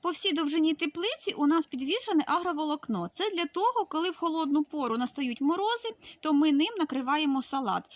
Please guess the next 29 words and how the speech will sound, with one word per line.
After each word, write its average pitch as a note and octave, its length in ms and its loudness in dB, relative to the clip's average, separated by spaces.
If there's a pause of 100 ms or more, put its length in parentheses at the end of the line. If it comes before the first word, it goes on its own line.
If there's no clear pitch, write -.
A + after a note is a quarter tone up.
(140)
І D4 80 -2
таким D4+ 360 2
чином G4 420 0
ми D4+ 140 6
захищаємо D4 840 0
його B3 340 -2
від B3+ 340 -4
промерзання. G#3 800 2 (340)
А A#3+ 120 -2
підвішуємо D#4 800 0
ми B3 180 0
його, A#3 440 -4 (160)
щоб D4 240 -4
він G#4+ 200 -4
нам D4+ 120 4
просто F4 400 -4
не C#4 200 2
заважав, C4 680 0
коли C#4 320 -2
він C#4+ 180 0
нам B3 220 2
не C4 120 0
потрібний. F#3 720 -4 (220)
Тобто, F4+ 300 -4
коли D#4+ 240 0
на C4+ 120 4
дворі E4 380 0
плюсова B3+ 460 -2
температура. A#3 760 -4